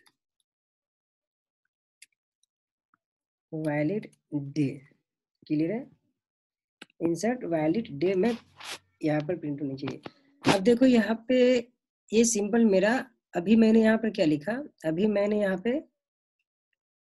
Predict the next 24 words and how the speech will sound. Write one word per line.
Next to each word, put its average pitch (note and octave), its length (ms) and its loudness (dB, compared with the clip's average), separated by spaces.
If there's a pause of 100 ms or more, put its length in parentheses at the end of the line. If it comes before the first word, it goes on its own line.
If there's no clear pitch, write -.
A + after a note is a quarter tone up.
(760)
वन G3 240 2
लिखा, D#3 420 2 (520)
वन G#3+ 160 4
लिखा, A3 280 0
तो - 480 -10
ये A#3 180 4
condition A3 560 2
check A3+ 240 0
करेगा। G#3 360 -2 (360)
ये G#3+ 100 2
condition G#3+ 440 2
देखो, A3+ 280 2 (300)
एक G3+ 200 -2
case G#3+ 220 2
के G#3 140 -2
बाद G3 220 0
ये, G3+ 200 2
ये G3 120 0
point F#3+ 340 -2
आपका E3+ 260 -4
condition F#3+ 440 2
है, G#3 120 0
ये, F#3+ 260 0
ये, F3 200 2